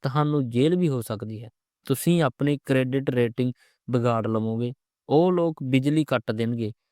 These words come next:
ਮੈਂ ਫਿਰ ਵੀ ਸਾਰਿਆਂ ਤੋਂ ਪਹਿਲਾਂ ਆਪਣੇ ਆਪ ਨੂੰ ਹੀ ਪੈਸਾ ਦਿੱਤਾ। ਤੁਸੀਂ ਪੁੱਛੋਗੇ ਕਿਉਂ? ਕਿਉਂਕਿ The Richest Man in Babylon ਦੀ ਕਹਾਣੀ ਇਸੇ ਬਾਰੇ ਹੈ,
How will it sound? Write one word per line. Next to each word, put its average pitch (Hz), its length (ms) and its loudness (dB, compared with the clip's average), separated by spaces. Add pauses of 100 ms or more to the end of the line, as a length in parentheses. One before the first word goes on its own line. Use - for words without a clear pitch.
(180)
ਮੈਂ 151 200 2 (120)
ਫਿਰ 139 160 2
ਵੀ 156 180 2
ਸਾਰਿਆਂ 139 420 -2
ਤੋਂ 147 180 0
ਪਹਿਲਾਂ 127 380 -2 (240)
ਆਪਣੇ 143 460 -2
ਆਪ 117 180 -2 (100)
ਨੂੰ 123 120 -2
ਹੀ 139 80 0
ਪੈਸਾ 113 340 -4
ਦਿੱਤਾ। 110 360 -12 (580)
ਤੁਸੀਂ 190 260 4
ਪੁੱਛੋਗੇ 170 560 0 (100)
ਕਿਉਂ? 131 280 0 (500)
ਕਿਉਂਕਿ 139 500 0 (320)
The 139 320 2
Richest 156 480 -2
Man 131 400 0
in 147 160 2
Babylon 131 640 0
ਦੀ 127 200 -2
ਕਹਾਣੀ 117 440 -4 (200)
ਇਸੇ 175 300 2
ਬਾਰੇ 131 280 0
ਹੈ, 110 160 -10